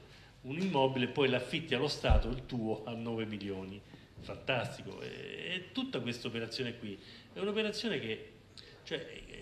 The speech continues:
Roma ha funzionato così e continua a funzionare così, ed è questa la ragione per cui nessuno vuole, ha mai voluto fare lo sdo. Così come nessuno oggi, no, eh, io ho provato anche a, a scriverlo,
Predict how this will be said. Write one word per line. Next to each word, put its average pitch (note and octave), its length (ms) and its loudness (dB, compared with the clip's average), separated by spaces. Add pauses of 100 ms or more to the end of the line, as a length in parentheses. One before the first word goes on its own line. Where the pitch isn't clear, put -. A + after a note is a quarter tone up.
Roma G3+ 280 -2
ha - 60 -6
funzionato C3 480 -2
così B2+ 340 2
e G#2+ 120 0
continua C3+ 320 -2
a - 20 0
funzionare G#2+ 340 -6
così, C3 220 0
ed D3 160 -2
è F3 80 2
questa A#3 280 2
la C3 100 4
ragione E3 280 4
per A#2 140 -2
cui C#3+ 120 -2
nessuno G3 680 0 (360)
vuole, A3+ 600 6 (160)
ha B2 80 -2
mai D#3+ 200 6
voluto F#3 300 4
fare C3+ 200 6
lo A#2+ 120 4
sdo. - 540 0 (680)
Così G3+ 300 8
come F#3+ 220 10
nessuno D#3+ 500 4
oggi, A#2 640 0
no, C3+ 320 -6 (720)
eh, - 60 -10
io D3 60 0
ho C3+ 40 -4
provato A2 320 0
anche A#2 280 -4
a, G2+ 220 -4 (460)
a - 100 -8
scriverlo, F#2+ 800 -2